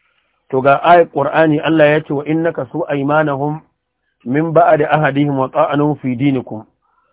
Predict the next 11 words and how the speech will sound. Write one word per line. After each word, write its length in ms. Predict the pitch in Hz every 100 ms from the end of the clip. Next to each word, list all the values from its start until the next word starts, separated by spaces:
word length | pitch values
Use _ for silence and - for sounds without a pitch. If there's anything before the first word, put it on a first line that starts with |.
| _ -
Idan 280 | 127 160
kuka, 340 | 170 185 185 -
suka 200 | 196 -
warware 480 | 151 165 170 156 165
alƙawari 580 | 147 143 - 151 139 131
bayan 280 | 139 156 156
kun 180 | 160 160
ƙulla 240 | 165 165 156
alƙawari 480 | 135 131 - 147 143
da 80 | 131 -
su, 200 | 123